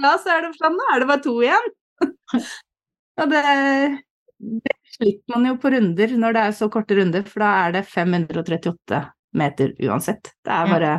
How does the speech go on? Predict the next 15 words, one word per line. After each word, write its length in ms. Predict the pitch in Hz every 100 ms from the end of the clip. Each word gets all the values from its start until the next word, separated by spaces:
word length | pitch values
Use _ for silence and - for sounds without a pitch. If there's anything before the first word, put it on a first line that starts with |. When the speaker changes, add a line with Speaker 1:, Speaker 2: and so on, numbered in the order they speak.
| - _ _ _ _ _ _ _ -
Speaker 1:
en 160 | 190
runde 240 | 190 180 175
til 180 | 202 180
går 120 | 202
fort. 280 | 320 311 - - _ _ - - - _ _ _ _ 254
Speaker 2:
Men 180 | 311
da 120 | 311 320
fant 300 | 320 277 254
vi 80 | 302
i 20 |
hvert 160 | 277
fall 220 | - 311 311
ut 240 | 294 294
det, 180 | 440 494 - -
at, 400 | 277 294 -